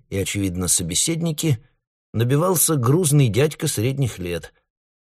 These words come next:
явный командированный из столиц и, как это называлось раньше, «приличный человек» хотя и слегка вдутый.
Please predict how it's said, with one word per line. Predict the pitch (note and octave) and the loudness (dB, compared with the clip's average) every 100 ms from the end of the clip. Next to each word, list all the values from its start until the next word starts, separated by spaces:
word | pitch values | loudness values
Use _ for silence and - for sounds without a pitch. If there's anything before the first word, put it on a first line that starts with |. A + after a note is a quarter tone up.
| _ | _
явный | F#2 A#2 C#3+ D3 | 2 2 4 2
командированный | - B2+ G2+ F2+ F#2 A#2+ A2+ G#2+ G#2 G2+ | 2 2 2 2 2 2 2 2 0 -4
из | - | -6
столиц | - - - D#2+ D2 C#2+ - - - | -4 -4 -4 -6 -6 -6 -4 -4 -6
и, | |
как | - F2 | -12 -10
это | - F2 | -8 -6
называлось | E2+ F2 E2+ E2 F#2 | -4 -2 -2 -2 0
раньше, | A2+ A2 A#2+ A2 _ _ | 0 0 -4 -4 _ _
«приличный | - G#2 F2+ F2+ A2 - G#2+ | -2 0 0 -2 -4 0 0
человек» | F#2+ - F#2+ E2+ C#2+ A#1+ - _ _ _ _ _ _ | -2 -4 -6 -6 -8 -12 -18 _ _ _ _ _ _
хотя | - D#2 D2+ | -14 -10 -4
и | G#2 | -2
слегка | - F2+ - C#2+ | -2 -4 -4 -4
вдутый. | D#2 D#2+ - D#2 - | -6 -10 -12 -16 -16